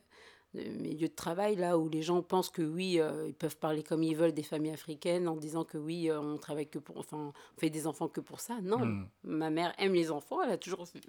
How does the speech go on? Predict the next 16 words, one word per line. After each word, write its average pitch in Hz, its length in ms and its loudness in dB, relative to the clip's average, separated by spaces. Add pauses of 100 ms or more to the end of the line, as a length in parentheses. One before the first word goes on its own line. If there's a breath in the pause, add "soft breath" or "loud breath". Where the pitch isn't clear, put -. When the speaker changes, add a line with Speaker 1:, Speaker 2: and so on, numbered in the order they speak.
(140)
Speaker 1:
fait 208 120 0
ses 175 220 -2
enfants 175 300 0 (560 loud breath)
parce 151 160 0
qu'elle 156 140 4
les 147 160 0
aimait, 208 260 0 (100)
point. 349 260 4 (320 loud breath)
Et 170 120 4
c'est 196 180 0
Speaker 2:
Hmm. - 60 -6
Speaker 1:
tout. 349 240 4
Et 196 60 2
Speaker 2:
C'est - 340 2
Speaker 1:
c'est, 160 80 4
Speaker 2:
ça. 165 60 6